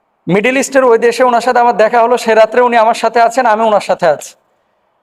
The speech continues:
তো যখন প্রথম দেখা এশার নামাজের পরে আমি বললাম, "হুজুর, আপনি তো মারা গেছেন, গোটা দুনিয়া ছড়ায় গেছে, আপনি কিছু বলেন।"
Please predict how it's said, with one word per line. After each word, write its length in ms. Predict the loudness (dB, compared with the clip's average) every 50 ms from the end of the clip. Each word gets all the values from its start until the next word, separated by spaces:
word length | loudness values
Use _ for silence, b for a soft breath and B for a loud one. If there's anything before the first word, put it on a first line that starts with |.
| _ _ _
তো 160 | -2 -2 -2
যখন 340 | 2 2 2 2 2 0 -2
প্রথম 360 | 0 -2 0 0 0 0 2
দেখা 200 | 0 0 0 0
এশার 240 | -2 0 -2 -2 0
নামাজের 320 | 0 0 0 0 0 0
পরে 180 | 0 0 0 2
আমি 160 | 2 0 0
বললাম, 240 | 0 0 2 2 0
"হুজুর, 200 | 0 0 2 0
আপনি 180 | 2 0 0 -2
তো 80 | -2
মারা 240 | 0 2 2 2 2
গেছেন, 300 | 2 0 -2 -2 -2 -2
গোটা 220 | -2 0 0 0
দুনিয়া 300 | 0 0 0 0 0 0
ছড়ায় 300 | 0 0 0 2 2 2
গেছে, 200 | 0 0 0 0
আপনি 180 | -2 -2 -2 -6
কিছু 180 | -6 -6 -4 0
বলেন।" 380 | 2 2 2 2 0 -2 -4